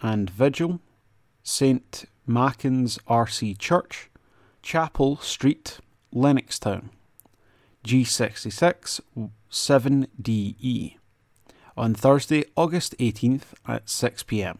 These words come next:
Requiem Mass on Friday, August nineteenth at ten A M. Funeral thereafter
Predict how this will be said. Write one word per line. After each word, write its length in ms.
Requiem 600
Mass 400
on 260
Friday, 460
August 400
nineteenth 600
at 180
ten 240
A 100
M. 200
Funeral 420
thereafter 800